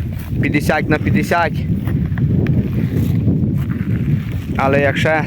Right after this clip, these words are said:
цей місяць не підуть, не підуть дощі, то буде дуже велика проблема. На жовтень дуже буде,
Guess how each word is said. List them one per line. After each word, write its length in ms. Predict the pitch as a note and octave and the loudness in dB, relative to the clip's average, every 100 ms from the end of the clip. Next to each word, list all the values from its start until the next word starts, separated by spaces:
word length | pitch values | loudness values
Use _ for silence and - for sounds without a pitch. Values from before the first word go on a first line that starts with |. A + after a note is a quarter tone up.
| - | 0
цей 140 | D3 | 2
місяць 380 | D3+ D#3 D#3 C#3+ | 2 2 0 0
не 100 | D3+ | 0
підуть, 500 | C3 D#3 C#3 C#3+ - - - - - - - - - - - | 2 0 0 -2 -4 -8 -8 -6 -8 -10 -12 -10 -4 -4 -2
не 100 | C3+ | -2
підуть 340 | D3+ D3+ D3 | 0 0 0
дощі, 520 | C3 D3 - F3 F3 D#3 - - - - - - - - - - - - | 2 2 2 2 0 0 -6 -6 -6 -6 -8 -8 -10 -10 -12 -12 -10 -2
то 320 | D3 C#3+ C#3+ - | 4 4 4 0
буде 280 | C#3+ D#3 D3+ | 2 4 6
дуже 240 | D#3+ D3 | 6 4
велика 340 | D3 D3 C#3 C3+ | 4 4 2 -2
проблема. 500 | C3+ C3+ B2+ A2+ A2 - - - - - - - | 0 2 2 0 -6 -14 -20 -16 -14 -14 -12 -6
На 140 | A#2+ | -2
жовтень 380 | B2+ D#3+ D3 D3 | 4 4 4 2
дуже 260 | C#3+ D#3+ D3 | 4 4 4
буде, 400 | C#3+ C3+ C#3 | 4 6 4